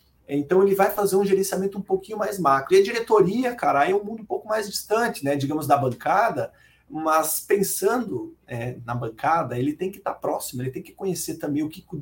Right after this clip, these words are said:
por que que o analista não entregou, né? E, e o, e o contrário também é verdadeiro. Por que que aquele analista entrega antes do prazo? Vamos conversar com ele, vamos entender o que ele faz de diferente pra gente tentar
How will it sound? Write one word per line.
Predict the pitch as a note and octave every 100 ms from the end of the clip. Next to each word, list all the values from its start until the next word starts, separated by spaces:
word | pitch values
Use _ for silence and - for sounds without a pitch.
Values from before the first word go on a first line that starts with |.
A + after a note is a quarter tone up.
| E3 -
por | -
que | -
que | B3
o |
analista | G3+ F#3+ F3+ F#3
não | E3+
entregou, | D#3+ E3 D3 C#3 C3 - - _ _ -
né? | D3 E3+ - _ _ _
E, | - F#3
e | F#3+
o, | G3+ G3
e | F#3+ G3
o | G3+
contrário | G#3 G#3 G#3 -
também | G#3 A3
é | G#3+
verdadeiro. | G3+ D3 F#3 G3
Por | E3+ F#3
que | -
que | D#4+
aquele | D4+
analista | B3+ A#3 A#3 -
entrega | G#3 G#3 G3+ G3
antes | G3+ G3 -
do | E3+
prazo? | F3+ E3+ D#3+ C3+
Vamos | F#3 A#3
conversar | A#3 A3+ A3 G#3 G3+
com | G3
ele, | F3+
vamos | F3+ A3+
entender | A3+ A3 G#3+
o |
que | G#3
ele | G3
faz | F#3+ F#3+ F3
de | E3
diferente | - F3 D#3 F#3+ -
pra | E3+
gente | E3 E3 F3
tentar | E3+ E3 F3 E3 -